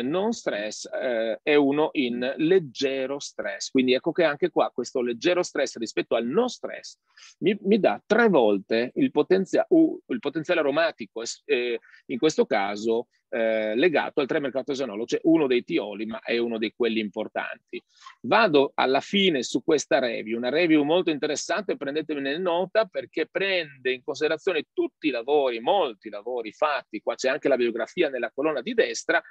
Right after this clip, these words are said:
per ogni vitigno. Quindi notate che per ogni vitigno ho dei risultati diversi, eccoli qua, tra polifenoli e antociani.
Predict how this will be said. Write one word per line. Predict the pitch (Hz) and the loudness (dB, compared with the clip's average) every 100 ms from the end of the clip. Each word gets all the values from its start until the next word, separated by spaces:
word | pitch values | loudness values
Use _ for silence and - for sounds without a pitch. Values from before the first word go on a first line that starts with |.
| - - - | -16 -20 0
per | 262 | 2
ogni | 214 151 180 | 4 2 -2
vitigno. | 135 120 185 151 113 104 | -2 -4 -4 -4 -6 -10
Quindi | - 202 165 123 107 _ _ _ | -6 -4 -2 -4 -6 _ _ _
notate | 147 147 143 202 202 - 131 | -6 -4 0 0 0 -2 -6
che | 175 - | -6 -8
per | 143 165 | -8 -8
ogni | 190 170 | -4 -4
vitigno | 143 139 202 185 139 120 107 - | -4 -6 -4 -4 -4 -6 -8 -6
ho | 190 156 104 _ _ _ _ _ _ _ _ _ _ _ _ - | -4 -2 -4 _ _ _ _ _ _ _ _ _ _ _ _ 2
dei | 185 208 | 2 6
risultati | 165 123 156 143 185 196 170 - 131 | 4 6 4 4 2 2 2 0 -2
diversi, | 220 202 113 - - - 151 | 0 0 -2 -6 -10 -8 -6
eccoli | 117 - 143 214 | -8 -4 -4 -4
qua, | - 123 | -6 -6
tra | 143 120 | -6 -4
polifenoli | 139 123 - 120 160 151 110 | -4 -4 -4 -2 0 0 0
e | |
antociani. | 113 113 226 - 107 - 113 170 | -4 -4 -4 -4 -4 -4 -4 -4